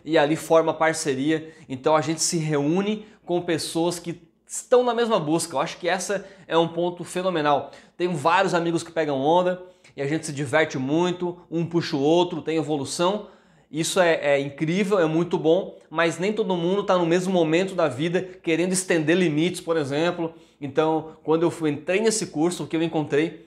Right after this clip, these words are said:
foram outros surfistas como Alexandre, Jorge, Davi, a galera aí que, que tá querendo puxar o próprio limite pro próximo nível.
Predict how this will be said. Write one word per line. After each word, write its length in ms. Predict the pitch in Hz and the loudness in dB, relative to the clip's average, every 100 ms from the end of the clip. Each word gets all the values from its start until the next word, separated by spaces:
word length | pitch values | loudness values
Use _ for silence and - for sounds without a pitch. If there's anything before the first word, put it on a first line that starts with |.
| _ _ | _ _
foram 280 | 160 151 | 2 4
outros 320 | 151 170 170 - | 4 2 -2 -6
surfistas 440 | 135 160 160 160 | -4 -4 -2 -4
como 300 | 165 147 - | -4 -4 -6
Alexandre, 720 | 135 135 117 165 165 147 127 | -6 -4 -4 0 2 2 0
Jorge, 440 | 120 143 156 147 139 | -2 2 4 2 0
Davi, 580 | 127 113 147 160 - - - - - 131 | -4 -2 2 2 0 -6 -20 -20 -20 2
a 20 | |
galera 440 | 143 139 147 151 | 4 6 4 4
aí 180 | 139 143 - _ | 2 -2 -8 _
que, 180 | 151 151 | -6 -6
que 220 | 151 147 | -8 -8
tá 260 | - 170 - - | -6 -6 -10 -4
querendo 440 | 185 151 165 170 | 2 4 4 0
puxar 340 | - 151 - 160 | -4 -4 0 0
o 60 | |
próprio 320 | 156 160 160 | 2 -2 -2
limite 400 | 135 135 175 170 | -2 0 0 -2
pro 100 | 151 | -4
próximo 420 | 156 165 - 151 127 | -2 -2 -2 -4 -2
nível. 520 | 143 170 165 170 | 0 0 0 -4